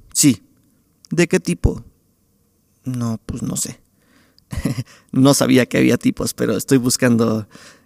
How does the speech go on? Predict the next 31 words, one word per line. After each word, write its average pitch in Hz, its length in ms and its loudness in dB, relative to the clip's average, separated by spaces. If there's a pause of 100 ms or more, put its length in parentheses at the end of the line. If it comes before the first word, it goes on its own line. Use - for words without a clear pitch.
eh, 117 280 -4
un 127 220 2
cople 143 380 4
que 120 120 -4
se 120 140 0
meta 117 260 2
aquí. - 140 -8
A 131 60 0
ver, 139 120 4
déjeme 151 280 0
ver. - 240 -8 (400)
Ah, 190 400 2
ok. 151 220 -2 (560)
Un 208 240 2
cople 220 600 2
con 127 320 2
cuerda 165 680 4 (100)
milimétrica". 139 840 2 (840)
Y 135 80 -2
yo, 127 160 2
"Ah, 196 260 0
ándale, 175 400 -4
sí, 165 320 -4
eso, 156 260 -4 (280)
eso, 147 320 0
eso, 131 220 -2
eso, 120 180 -6
eso". 113 220 -14 (1080)
"Ah, 156 480 -4
ok. 139 220 -6 (680)
Este, 123 720 -4